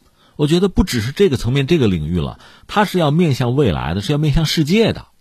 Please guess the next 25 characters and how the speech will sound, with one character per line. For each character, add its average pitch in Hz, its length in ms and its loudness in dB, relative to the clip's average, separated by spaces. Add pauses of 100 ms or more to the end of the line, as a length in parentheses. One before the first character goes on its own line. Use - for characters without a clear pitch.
(180)
实 196 180 -2
际 202 80 2
上， 165 120 0
这 208 120 2
有 117 160 2
一 160 80 0
个 180 80 2
讲 156 180 -2
好 - 140 -6
中 196 160 -2
国 226 100 2
故 330 180 6
事 - 120 0
的 104 100 2
问 90 140 -4
题 69 160 -16
呢。 62 140 -18 (360)
你 101 100 -6
说 117 120 -2
啊， 131 180 0
动 180 180 0
漫 165 200 2
吗？ 110 120 0
对 120 160 0
啊， 73 180 -10